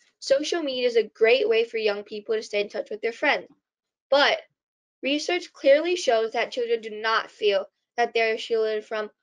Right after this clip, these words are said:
upsetting, dangerous, and adult content. Specifically, a large number of children have experienced this form of harassment online. According to a Pew Research Center survey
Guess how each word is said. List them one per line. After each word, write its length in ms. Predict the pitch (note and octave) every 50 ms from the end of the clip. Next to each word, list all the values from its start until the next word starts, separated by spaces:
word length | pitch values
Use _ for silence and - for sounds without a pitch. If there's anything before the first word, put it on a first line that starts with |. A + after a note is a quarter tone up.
| _ -
upsetting, 760 | - A3+ G#3+ - - - A#3+ B3+ C4+ D4 D4+ D#4 D#4 E4+ D#4 D4
dangerous, 460 | - A3+ A3 A3+ A3 A3 A3 A3+ - - -
and 100 | A3 G#3+
adult 380 | G#3 G3+ G#3+ G#3 G#3 F#3 -
content. 440 | - G#3 G3 F#3 - - A2 G#2 - _ _ _ _ _ _ _ _ _ _ _ _ _ _
Specifically, 920 | - - C4 B3+ - B3+ B3 B3 D4 D4+ D4+ - E4 E4+ F4+ F4+ F4+ - _ -
a 80 | - A#3+
large 480 | B3 A#3 A#3+ A#3+ B3+ D4 E4+ D4+ - C#4
number 240 | B3+ B3 B3 B3
of 160 | B3 A#3+ A#3+ -
children 360 | - B3 G#3+ G#3 G#3+ G#3+ A#3
have 220 | B3 A#3 A3+ G#3+
experienced 540 | A3 G#3+ - - - A#3 A3+ A#3 A#3+ A#3+ -
this 160 | C4+ C4+ C4+
form 240 | - A#3+ A3 G#3+ A3
of 80 | B3 B3+
harassment 440 | A3+ G#3 G3+ G#3 - - - -
online. 460 | - G#3 G#3 G#3 G3+ F#3 - - - _ _ _ _ _ _ _ - -
According 480 | A#3+ - - C#4 C#4+ D4 D#4 E4 E4+ E4
to 120 | - C#4+
a 80 | C4+ C4
Pew 260 | - - C#4+ D4+ D#4+
Research 400 | D4+ B3+ A#3 C#4+ - - A#3+ A3+
Center 420 | - - A3+ G#3+ G#3 - G#3+ G3+
survey 440 | G3+ - G3+ F#3+ F#3+ F#3+ F3+ F#3